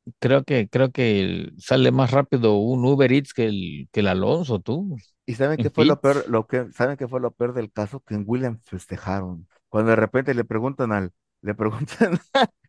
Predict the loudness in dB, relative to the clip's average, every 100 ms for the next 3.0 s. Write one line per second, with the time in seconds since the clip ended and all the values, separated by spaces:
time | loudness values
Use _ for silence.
0 | _ _ 0 2 4 2 2 0 -2 -4
1 | -6 -6 -6 -4 0 0 -2 -4 -6 -6
2 | -6 -6 -2 -2 -2 -6 -6 -6 -6